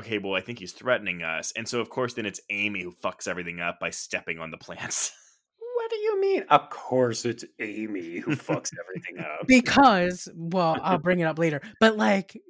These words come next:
Speaker 3: she's like, "We should ask them for help." I'm like, "They literally just killed one of you. I don't think they wanna help."
Speaker 2: Oh, yeah, that moment is real, real dumb.
Speaker 3: That's what made me
Speaker 2: <laughs> Like,
Speaker 3: hate
Speaker 2: that's
Speaker 3: her.
Speaker 2: a bad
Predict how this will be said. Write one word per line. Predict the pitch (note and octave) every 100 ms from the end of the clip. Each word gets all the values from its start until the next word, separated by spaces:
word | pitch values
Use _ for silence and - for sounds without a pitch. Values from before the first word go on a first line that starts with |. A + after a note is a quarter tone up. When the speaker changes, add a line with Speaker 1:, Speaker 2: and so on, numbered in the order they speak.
| D#4+
Speaker 3:
she's | - - A3 G#3
like, | G#3 G3+ G3
"We | G3 A#3+
should | D#4+ E4 B3+
ask | F3 F3+ -
them | D#3 D3 E3 E3
for | D3+ C3+
help." | D3+ A2 B2
I'm | D#3+
like, | E3 F3
"They | C#3 F3
literally | G#3+ B2+ B2 E3 E3+ E3 C#3
just | B2 B2+ - -
killed | G#2+ B2
one | C#3+ D#3+
of | D#3+
you. | E3+ D#3+
I | B2+ A#2
don't | - A#2+ -
think | C3+ B2
they | A#2
wanna | A2 G2+
help." | F#2 F2+ - - _ _ _ _ - -
Speaker 2:
Oh, | E3
yeah, | C#3+ A#2
that | A2+ B2+ C#3+
moment | A#2+ G2+ F#2
is | F2+
real, | F#2+ F2+
real | D#2+ C#2+
dumb. | C2 - - _ _
Speaker 3:
That's | D#3+ G3 -
what | C#4+ -
made | G#3 F#3
me | F3+
Speaker 2:
<laughs> |
Like, | -
Speaker 3:
hate | D3+
Speaker 2:
that's | C#3+
Speaker 3:
her. | G#2+
Speaker 2:
a | F2 A2
bad | A2+